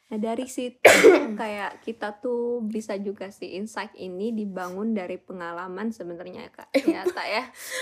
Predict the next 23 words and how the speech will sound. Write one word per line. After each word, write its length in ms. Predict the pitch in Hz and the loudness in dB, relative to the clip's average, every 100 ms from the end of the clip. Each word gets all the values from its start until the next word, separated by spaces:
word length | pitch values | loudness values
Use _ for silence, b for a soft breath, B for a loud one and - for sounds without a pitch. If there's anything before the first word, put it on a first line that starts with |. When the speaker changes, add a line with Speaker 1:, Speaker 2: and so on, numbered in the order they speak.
| B | B
Speaker 2:
Bener. 240 | - 302 | 4 6
Speaker 1:
Ya, 160 | 240 240 233 | 6 4 2
pengalaman 840 | 269 240 247 240 247 247 262 262 | 2 6 8 8 6 4 2 2
kayak, 280 | 233 214 185 | 2 2 2
"Wah, 140 | 196 233 B B | 0 -4 B B
I've 220 | 208 220 226 | 0 0 4
been 220 | 285 302 | 4 4
there 240 | 220 214 | 4 4
before." 320 | 233 302 - - | 2 0 4 10
Speaker 2:
Eh, 140 | 285 262 | 10 12
ya, 140 | 262 | 12
benar, 260 | 254 254 226 | 12 10 10
benar, 220 | 233 233 233 | 8 6 6
Speaker 1:
<laughs> 60 | 254 | 6
Itu 180 | 226 320 | 6 6
Speaker 2:
benar. 140 | 226 | 6
Speaker 1:
gua 80 | 254 | 8
Speaker 2:
Eh, 80 | 285 | 8
eh, 120 | 262 | 8
Speaker 1:
udah, 180 | 226 220 | 6 4
Speaker 2:
eh. 300 | 202 196 247 | 2 -2 0
Speaker 1:
udah 240 | 220 226 254 | 2 0 0
mengalamin 720 | 226 208 208 220 220 233 233 | -2 0 2 4 2 2 -2